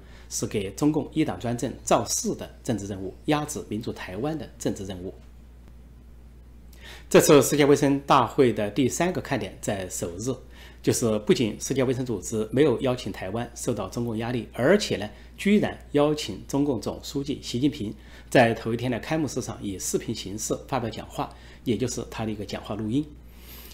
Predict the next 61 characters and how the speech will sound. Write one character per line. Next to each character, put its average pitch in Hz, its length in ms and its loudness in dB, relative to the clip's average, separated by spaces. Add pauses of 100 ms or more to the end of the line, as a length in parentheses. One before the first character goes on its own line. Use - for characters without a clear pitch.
(160)
他 143 160 6
在 127 320 6
讲 104 180 0
话 127 140 0
中 123 200 -2
居 - 160 0
然 104 200 0
仍 107 100 -2
然 139 300 0
号 139 200 0
称 123 200 -4
自 123 160 -2
己， 95 240 -8 (260)
啊， 95 320 -8 (320)
公 156 160 8
开、 139 280 0 (180)
透 - 180 2
明、 95 320 -2
及 98 240 -8
时， 95 240 -4 (600)
啊， 101 180 -4
还 110 200 -2
自 127 160 -2
己 120 120 -2
表 90 160 -8
扬 98 100 -10
自 113 160 -4
己， - 180 -10 (200)
啊， - 100 -8
虽 - 160 4
然 117 80 4
他 120 80 -4
没 117 80 0
有 120 80 2
提 - 160 -8
到 107 140 -4
四 - 180 -2
个 120 80 0
亲 156 240 -2
自， 147 180 -4 (120)
什 - 120 -12
么 95 140 -8
亲 - 180 -4
自 120 140 -6
指 104 100 -10
挥、 95 200 -10
亲 131 180 -4
自 117 80 -6
部 127 160 -2
署、 98 220 -8 (320)
亲 139 180 2
自 131 100 -4
隐 101 140 -4
瞒， 90 280 -10 (100)
啊， 98 140 -8
亲 131 200 -4
自 120 100 -6
造 120 160 -2
假， - 240 -10 (300)
但 120 120 0
是 107 200 -4